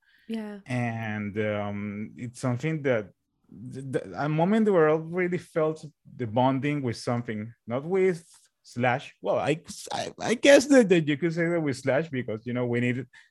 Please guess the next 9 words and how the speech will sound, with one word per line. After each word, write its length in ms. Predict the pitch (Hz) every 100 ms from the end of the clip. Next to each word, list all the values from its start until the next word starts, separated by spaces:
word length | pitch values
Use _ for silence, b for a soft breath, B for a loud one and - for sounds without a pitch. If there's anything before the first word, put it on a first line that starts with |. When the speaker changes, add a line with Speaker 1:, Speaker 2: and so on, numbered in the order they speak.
| _ -
Speaker 2:
idols 400 | 135 143 131 -
too, 220 | 127 127 B B B B B -
but 720 | - 139 135 131 127 127 123 - _
with 380 | 131 139 127 -
music 600 | 135 151 135 160 151 -
itself. 580 | - 139 - 123 113 110 _ _ - _ _
And 360 | 147 143 143 139
the, 600 | 139 139 131 127 120 117
um, 380 | 107 101 98 -